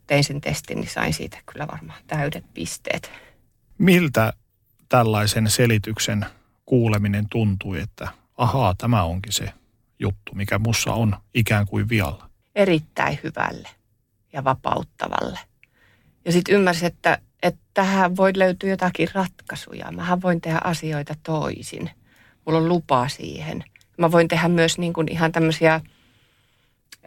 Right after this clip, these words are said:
Speaker 1: arjen niin kuin pienillä ratkaisulla voi olla suurikin merkitys.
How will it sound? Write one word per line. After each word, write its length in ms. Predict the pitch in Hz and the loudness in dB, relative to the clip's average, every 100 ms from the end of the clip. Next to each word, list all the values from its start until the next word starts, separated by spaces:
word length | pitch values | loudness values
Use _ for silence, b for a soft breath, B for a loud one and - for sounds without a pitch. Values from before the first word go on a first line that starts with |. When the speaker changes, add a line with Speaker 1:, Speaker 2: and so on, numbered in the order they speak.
| 156 - - - - | -8 -6 -8 -12 -2
Speaker 1:
arjen 400 | 185 180 165 151 | 0 2 0 -4
niin 100 | 151 | -6
kuin 140 | 160 - | -8 -4
pienillä 420 | 170 165 151 139 | 2 2 2 -2
ratkaisulla 640 | 127 123 - 143 - 139 | -6 -8 -6 -8 -8 -10
voi 160 | 139 139 | -6 -4
olla 140 | - | -6
suurikin 600 | 143 - 175 151 - 139 | -8 0 2 2 -2 -8
merkitys. 680 | 135 135 - - - - - | -12 -14 -14 -14 -12 -12 -12